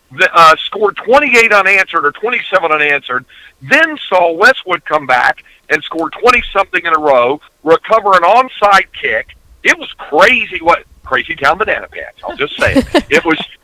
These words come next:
Speaker 1: it was, it was nuts, and Vista Ridge held on for a forty-nine forty-three win. So it, it is logical,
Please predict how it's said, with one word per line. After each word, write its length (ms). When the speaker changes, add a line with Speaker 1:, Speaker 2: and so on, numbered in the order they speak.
Speaker 1:
it 200
was, 120
it 180
was 220
nuts, 560
and 320
Vista 280
Ridge 200
held 180
on 200
for 160
a 20
forty-nine 480
forty-three 440
win. 180
So 180
it, 160
it 120
is 200
logical, 880